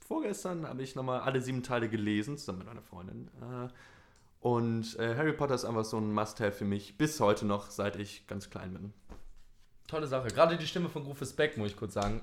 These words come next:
Speaker 2: absolut toll.
Speaker 1: Ja, ich hab
Speaker 2: Wie
Speaker 1: mich
Speaker 2: er,
Speaker 1: jetzt in
Speaker 2: wie er
Speaker 1: letzter
Speaker 2: den
Speaker 1: Zeit
Speaker 2: verschiedenen Charakteren wirklich
Speaker 1: Ja, das ist toll. Aber
Speaker 2: sehr
Speaker 1: ich hab auch in letzter
Speaker 2: war toll.
Speaker 1: Zeit, äh, jetzt, da ich ein bisschen
Speaker 2: Die
Speaker 1: älter
Speaker 2: englische
Speaker 1: bin, hab ich
Speaker 2: Version,
Speaker 1: die
Speaker 2: ne?
Speaker 1: englische Version. Da
Speaker 2: Ja.
Speaker 1: gibt's, äh, von zwei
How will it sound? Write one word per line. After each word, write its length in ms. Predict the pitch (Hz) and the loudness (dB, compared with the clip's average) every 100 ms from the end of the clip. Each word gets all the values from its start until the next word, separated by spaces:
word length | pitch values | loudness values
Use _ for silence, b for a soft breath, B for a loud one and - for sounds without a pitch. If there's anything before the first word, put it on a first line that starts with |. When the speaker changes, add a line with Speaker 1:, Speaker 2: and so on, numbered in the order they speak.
| - | 2
Speaker 2:
absolut 500 | 117 113 - 113 110 | 2 2 0 -2 -2
toll. 240 | 107 98 - | -2 -2 0
Speaker 1:
Ja, 220 | 143 190 | 4 4
ich 100 | 190 | 6
hab 80 | 202 | 8
Speaker 2:
Wie 40 | |
Speaker 1:
mich 60 | 196 | 12
Speaker 2:
er, 40 | 147 | 12
Speaker 1:
jetzt 80 | |
in 60 | 180 | 12
Speaker 2:
wie 40 | |
er 40 | 175 | 10
Speaker 1:
letzter 120 | 160 | 10
Speaker 2:
den 40 | 165 | 6
Speaker 1:
Zeit 60 | |
Speaker 2:
verschiedenen 400 | 165 - 190 185 | 2 2 6 6
Charakteren 580 | 170 156 156 - 165 165 | 6 4 4 2 2 4
wirklich 140 | 156 185 | 4 6
Speaker 1:
Ja, 120 | 196 | 4
das 180 | 202 180 | 2 -4
ist 180 | 160 - | -6 2
toll. 460 | 151 151 160 165 - | 6 6 4 -2 0
Aber 160 | - 147 | 6 10
Speaker 2:
sehr 120 | 175 | 12
Speaker 1:
ich 40 | 185 | 12
hab 80 | 165 | 12
auch 140 | 165 | 6
in 60 | 147 | 6
letzter 240 | 147 147 | 4 6
Speaker 2:
war 80 | 139 | 8
toll. 260 | 151 147 127 | 10 10 8
Speaker 1:
Zeit, 160 | 104 135 | 2 2
äh, 260 | 143 139 | 4 4
jetzt, 240 | 135 139 135 | 2 0 0
da 40 | |
ich 60 | 123 | 0
ein 20 | |
bisschen 40 | - | 2
Speaker 2:
Die 60 | |
Speaker 1:
älter 140 | 123 135 | 4 4
Speaker 2:
englische 200 | - 123 | 2 2
Speaker 1:
bin, 120 | 107 | 4
hab 80 | 101 | 4
ich 80 | 110 | 4
Speaker 2:
Version, 120 | 113 | 4
Speaker 1:
die 60 | 135 | 4
Speaker 2:
ne? 40 | |
Speaker 1:
englische 300 | 143 139 139 | 2 2 2
Version. 300 | 110 110 117 | 2 4 2
Da 60 | 117 | 4
Speaker 2:
Ja. 60 | |
Speaker 1:
gibt's, 280 | 113 - - - | 2 0 -6 -2
äh, 280 | 120 120 | 0 0
von 200 | 113 127 | 0 -2
zwei 500 | 120 - 123 135 139 | -2 2 4 6 4